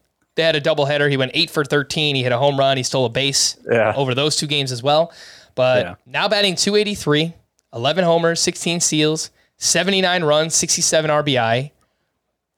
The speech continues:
Speaker 1: He's kind of a five category contributor, Scott. Like, doesn't really stand out anywhere, but just kinda does a little bit in everything. And if this is right, C B S has him ranked as the seventy-sixth overall player in Roto this year. That's pretty,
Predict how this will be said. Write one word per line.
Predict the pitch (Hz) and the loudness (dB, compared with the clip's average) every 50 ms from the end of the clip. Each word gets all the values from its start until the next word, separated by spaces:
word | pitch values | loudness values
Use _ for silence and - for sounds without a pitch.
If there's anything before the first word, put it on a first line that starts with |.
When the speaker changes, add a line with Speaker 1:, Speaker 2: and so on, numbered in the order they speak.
| _ _ | _ _
Speaker 1:
He's | - - 247 - - | -6 -4 -2 -2 -4
kind | - - - - - - 233 247 262 262 262 | -4 -8 -12 -12 -4 -2 0 0 2 2 2
of | 269 240 | 2 2
a | 240 233 | 2 0
five | - - - 175 202 214 196 - | 0 -2 -2 0 0 0 0 0
category | - 180 175 190 190 180 190 190 185 185 | -2 0 0 0 2 4 4 4 4 2
contributor, | 190 - 175 175 - 202 190 185 160 135 | 0 -2 -6 -2 -2 -2 0 0 -2 -2
Scott. | 127 - 139 113 131 | 0 0 0 2 2
Like, | 151 147 - - - - - - _ _ | 2 0 -2 -8 -18 -20 -20 -20 _ _
doesn't | 196 208 233 240 | -2 0 0 0
really | 226 233 220 214 | 0 0 0 0
stand | - - - - 160 165 170 165 | 0 0 0 0 0 0 0 2
out | 165 170 175 | 0 2 2
anywhere, | - 190 190 190 185 196 202 208 208 | 2 2 2 2 4 4 4 4 4
but | 165 165 156 147 | 4 2 0 2
just | - 185 190 - - - - | 0 -2 -2 -2 -4 -6 -6
kinda | - - - 226 262 - - | -4 0 2 2 2 2 2
does | - - 247 233 254 - - | 2 2 2 2 0 -4 -4
a | 185 | 0
little | 202 220 220 220 | 2 2 2 4
bit | 175 180 151 - - _ - | 2 2 0 0 -4 _ -8
in | 156 147 | -4 -2
everything. | 156 170 175 175 - - 113 107 104 104 - _ _ _ _ _ _ _ _ _ _ - | 0 0 0 -2 -2 -4 -8 -10 -10 -14 -20 _ _ _ _ _ _ _ _ _ _ -2
And | 151 160 | -2 -2
if | 160 | 0
this | - - - - | 0 0 0 2
is | 196 175 143 | 0 0 0
right, | 127 127 147 202 277 - - _ _ _ _ _ _ _ _ _ _ _ _ _ _ | 2 2 2 2 0 -4 -10 _ _ _ _ _ _ _ _ _ _ _ _ _ _
C | - - 226 240 | -2 -2 0 2
B | 254 240 | 2 2
S | 220 - | 2 2
has | - 190 175 - | 2 0 0 0
him | 190 170 | 0 2
ranked | 160 165 175 180 | 0 0 0 -2
as | 160 143 127 | -6 -4 -2
the | 135 | 0
seventy-sixth | - - - - 196 190 220 220 214 - - - 185 - - - - | 0 0 2 2 2 2 0 0 0 0 0 0 0 -2 -2 -2 -2
overall | 151 143 151 147 135 | 0 2 2 2 2
player | - - 151 139 135 131 | 2 0 0 2 2 0
in | - 127 123 | -2 -2 -2
Roto | 117 127 151 151 127 | 0 2 2 2 0
this | 110 95 - - - | -2 -4 -4 -6 -6
year. | - 120 123 131 - _ _ _ _ _ _ _ _ - - _ _ _ _ _ _ _ _ _ _ | -6 -8 -10 -14 -18 _ _ _ _ _ _ _ _ -20 -20 _ _ _ _ _ _ _ _ _ _
That's | _ - - | _ -14 -8
pretty, | - - 262 214 175 | -6 -6 -4 -4 -6